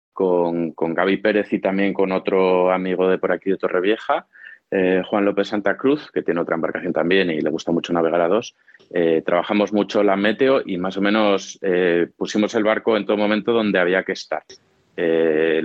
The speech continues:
de todas las áreas del barco, desde lo modesto del proyecto, pero más o menos ha estado yendo, eh, donde tenía que estar. Así que sí,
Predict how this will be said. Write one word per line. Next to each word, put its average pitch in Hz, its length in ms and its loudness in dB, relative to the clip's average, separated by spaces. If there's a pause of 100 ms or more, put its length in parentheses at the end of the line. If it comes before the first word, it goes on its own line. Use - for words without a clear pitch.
de - 200 -2
todas 117 260 2
las 113 160 0
áreas 107 260 2
del 107 140 0
barco, 123 440 0 (300)
desde 87 460 0
lo 85 260 2
modesto 92 440 0
del 101 140 0
proyecto, 110 520 0
pero 95 160 -2
más 90 260 -4
o 110 40 2
menos 113 260 2
ha 101 40 0
estado 98 240 -2
yendo, 110 420 0 (340)
eh, 82 240 0
donde 82 240 0
tenía 85 320 0
que 101 100 -2
estar. - 260 -10 (220)
Así - 260 -14
que 87 440 0
sí, - 200 -6